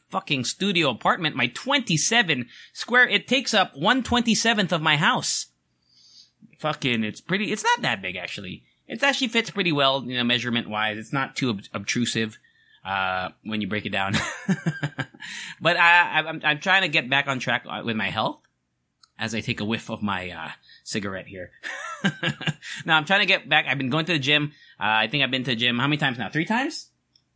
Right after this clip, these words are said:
Three times this week. Three times this week already, every other day. Got on the spinning bike, uh, bought it last night. Rode it for my cardio last night. Woke up this morning,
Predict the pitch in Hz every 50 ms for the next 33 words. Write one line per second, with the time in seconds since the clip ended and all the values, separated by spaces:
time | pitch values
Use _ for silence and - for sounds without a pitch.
0 | _ - 170 196 190 208 214 214 202 220 220 254 269 294 294 - - - - 185
1 | 226 220 226 233 233 240 247 233 196 220 208 - - 202 254 262 247 - - -
2 | - 139 147 151 196 214 185 127 104 95 - - 117 120 131 143 143 139 139 147
3 | 131 123 123 143 196 226 - _ _ _ _ _ _ - - _ _ _ _ _
4 | _ _ _ _ _ - 120 135 143 147 147 143 143 - - 170 160 160 156 147
5 | 151 151 156 - - 131 120 113 110 127 139 151 151 - 135 131 127 - - 117
6 | 117 123 156 208 220 - - - - _ _ _ 107 110 127 143 147 160 160 -
7 | - - 135 131 120 113 - - 131 127 131 139 139 135 131 120 117 - - 117
8 | 131 170 - - _ _ _ _ _ _ - 113 147 165 - 180 147 147 147 -
9 | 151 156 165 175 185 196 214 214